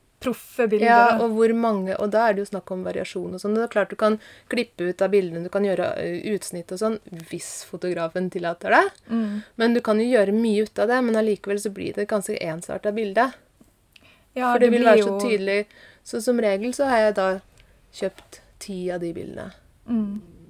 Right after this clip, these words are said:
Speaker 2: Og før, når det var, eh, jeg hadde kataloger og sånn, og det ikke var, altså jeg hadde bare bilder på nett
Speaker 1: Mm.
Speaker 2: og katalogen, så, så fungerte det greit.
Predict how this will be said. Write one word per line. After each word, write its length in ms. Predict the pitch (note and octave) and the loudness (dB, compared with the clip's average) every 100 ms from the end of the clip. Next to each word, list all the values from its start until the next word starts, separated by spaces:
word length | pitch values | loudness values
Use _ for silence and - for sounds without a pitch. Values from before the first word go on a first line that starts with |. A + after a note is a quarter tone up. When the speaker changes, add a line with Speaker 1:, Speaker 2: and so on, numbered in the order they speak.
| - - - | -20 -16 -6
Speaker 2:
Og 100 | A#3 | -6
før, 420 | - A#3+ B3 D4+ - - - - | -4 0 2 2 0 -14 -20 -12
når 140 | A3+ A3 | -2 0
det 100 | A3 | 2
var, 280 | G3+ F#3+ F#3+ | 2 0 0
eh, 280 | G3 F#3+ F#3+ | 0 -2 -2
jeg 60 | |
hadde 200 | G3 F3+ | -4 -6
kataloger 600 | - F#3 F#3 F3+ - - - | -10 -10 -8 -8 -10 -10 -10
og 60 | F3+ | -6
sånn, 220 | A#3+ D#4 | -4 -2
og 100 | B3+ | -2
det 140 | A3 G#3 | -2 -4
ikke 120 | G3 | -8
var, 300 | F3+ - C3 F3 F3 - | -8 -8 -8 -8 -10 -14
altså 140 | - F3+ | -14 -6
jeg 80 | F#3 | -6
hadde 100 | F3 | -4
bare 160 | F3 E3+ | -8 -8
bilder 240 | E3+ E3 | -10 -12
på 100 | - D#3+ | -10 -8
nett 300 | E3+ - - - - - | -8 -12 -20 -20 -18 -6
Speaker 1:
Mm. 240 | C4 A3 | -4 -2
Speaker 2:
og 100 | F#3 | -2
katalogen, 640 | G3 F3+ F#3+ F3+ F3+ D4+ F4+ - - - - | -4 -4 -4 -2 0 0 -2 -10 -20 -20 -18
så, 600 | - C#4 C#4 C4+ C4 C4 | 0 4 6 4 2 0
så 200 | B3+ C#4+ | 0 -2
fungerte 460 | C4+ D#4 A#3+ E3+ - | 0 0 0 0 -2
det 180 | F3 E3+ | -6 -4
greit. 420 | - - - - | -6 -8 -10 -20